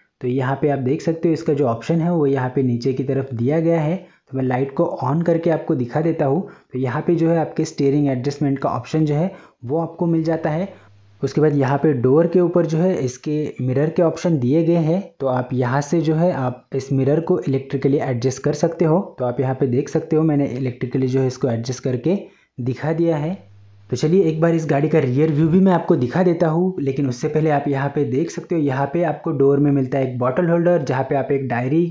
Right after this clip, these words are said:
भी आराम से रख सकते हो। उसके बाद यहाँ पे आपको मिलता है एक स्पीकर। तो चलिए चलते हैं पीछे की तरफ जहाँ पे मैं आपको दिखा देता हूँ पीछे की तरफ कैसा सीन है। तो यहाँ पे अंदर बैठने के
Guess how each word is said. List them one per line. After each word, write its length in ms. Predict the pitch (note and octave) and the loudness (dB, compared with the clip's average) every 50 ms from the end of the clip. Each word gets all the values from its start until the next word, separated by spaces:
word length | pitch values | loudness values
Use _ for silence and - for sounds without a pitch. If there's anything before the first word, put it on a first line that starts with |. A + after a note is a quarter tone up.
| D#3 C#3+ | -2 -4
भी 160 | D#3 E3+ G3 - - | -4 -2 -2 -2 -2
आराम 260 | C#3 C3 C3 C#3 C#3+ | -2 -2 0 -2 -2
से 160 | C3 - C#3+ | 0 0 0
रख 180 | B2 D3+ E3+ - | 0 0 0 0
सकते 260 | - E3+ E3 - E3+ | -2 -4 -2 0 0
हो। 60 | D#3 | 0
उसके 160 | C#3+ - - | 0 0 0
बाद 100 | C#3 B2 | 0 0
यहाँ 180 | C3 B2 A#2+ B2+ | 0 0 -2 -2
पे 100 | - C#3+ | -2 -2
आपको 220 | C3 B2+ - C3+ | -2 -2 -2 -2
मिलता 260 | B2+ C3 B2 A#2+ C3 B2 | -2 -2 -2 -2 -4 -6
है 60 | B2 | -6
एक 80 | - | -8
स्पीकर। 640 | - - _ _ - G3 G3+ G3 - E3+ E3 F3 E3+ - - | -12 -20 _ _ -6 -6 -6 -2 -2 -2 -2 -2 -4 -6 -10
तो 60 | - | -8
चलिए 280 | B2 - D3 D3+ F3+ F3 | -4 -2 0 2 2 2
चलते 280 | E3+ - E3 D3 D3+ E3+ | 2 0 0 0 2 0
हैं 180 | D#3+ F3 E3 - | 0 0 0 0
पीछे 300 | C#3+ B2+ B2+ - F#3 F#3 | -2 -2 0 0 0 2
की 100 | F#3 F3 | 2 2
तरफ 300 | F3+ E3 D#3+ E3+ D#3 C#3+ | 2 2 2 2 2 0
जहाँ 220 | C#3+ C3+ C3 C#3+ | -2 -2 -2 -2
पे 140 | C#3+ F3+ F3 | 0 2 2
मैं 120 | F3 F3 E3 | 2 2 0
आपको 240 | D#3 - - F3 D#3+ | 0 0 0 0 0
दिखा 260 | C3 B2 - D#3 E3 | 0 -2 -2 -2 0
देता 220 | E3 E3 E3 F3 | 0 0 0 0
हूँ 180 | D#3+ F3 F3 E3+ | 0 0 0 -2
पीछे 280 | D#3 C#3 B2+ - D3 C#3+ | -2 -6 -6 -4 -6 -4
की 120 | D3 D3 - | -4 -4 -2
तरफ 320 | D3+ C3+ C#3 C#3 - - - | 0 0 -2 -2 -4 -8 -10
कैसा 280 | C3 B2+ A#2+ - C#3+ C#3 C3 | -8 -8 -6 -4 -4 -4 -4
सीन 360 | - - - D3+ D#3+ F#3+ F#3+ | -6 -8 -4 0 0 2 2
है। 180 | D#3+ E3+ F3+ F#3 | 2 2 0 0
तो 120 | F3+ E3+ C#3+ | 0 0 0
यहाँ 240 | B2 B2+ B2 C#3+ D3 | 0 -2 -2 -2 0
पे 120 | - F3+ | 2 2
अंदर 240 | E3 E3 E3 E3 D#3+ | 4 4 4 2 2
बैठने 340 | D3 D3+ D3 C#3+ D3 D#3 D3+ | 2 0 0 0 0 -2 -2
के 140 | D3+ E3+ D#3 | 0 -2 -2